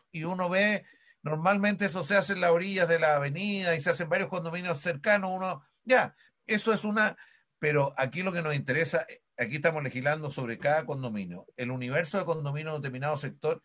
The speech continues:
es del plan regulador y además del criterio municipal para efectos de ordenamiento territorial.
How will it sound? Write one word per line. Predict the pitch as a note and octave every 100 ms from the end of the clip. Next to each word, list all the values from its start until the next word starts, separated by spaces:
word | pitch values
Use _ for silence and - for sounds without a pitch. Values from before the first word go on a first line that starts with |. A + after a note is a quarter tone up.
| - _
es | D3
del | D3 -
plan | D3 D3+
regulador | D3 C3 A#2 B2+ E3
y | D#3+
además | C3 A2+ C#3+
del | D3 G#2
criterio | A#2+ G#2 C#3
municipal | C#3 B2 - A2 C3 C#3+
para | C#3+
efectos | A#2+ G#2+ A#2 G2+
de | G2+ G#2 _ _
ordenamiento | A2 G2 G#2 G2+ A2 A2
territorial. | G#2+ A#2+ - - G#2 -